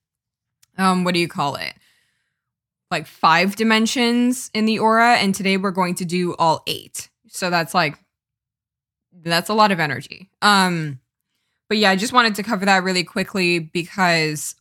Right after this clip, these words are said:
I'm going to be using the word forgiveness a lot. So anytime I say forgiveness, what I basically mean is loving outside of your comfort zone. So just keep that in mind. It's not about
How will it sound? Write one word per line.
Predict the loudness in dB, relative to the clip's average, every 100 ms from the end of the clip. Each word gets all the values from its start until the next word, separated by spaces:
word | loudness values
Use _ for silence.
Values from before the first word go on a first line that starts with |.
| _ -2
I'm | 0
going | 0 -2
to |
be | -2
using | -2 -2
the | -4
word | -4 -6
forgiveness | -4 -4 -4 -2 -4 -2
a |
lot. | 2 4 4 2
So | -2
anytime | -2 -2 -2 -2
I | -2
say | -2
forgiveness, | -4 -4 -4 -2 0 -2 -4 -8
what | -4
I | -2 -2 -4
basically | -4 -4 -4 -6 -4
mean | -4 -4 -4
is | -4 -4 -6 -10 _ _ _ _ _ -6
loving | 0 2 2 2 2 0 -4 _ 0
outside | 2 2 0 -4 2 4 4 2 -2 -4 -6
of | -4 -2
your | -4
comfort | -4 -8 -10 -18 -12
zone. | -12 -8
So | -4
just | -2 -4
keep | -4 -4
that | 0 2
in | 2
mind. | 0 0 -4
It's | -2
not | 2 2
about | 4 2 2 -2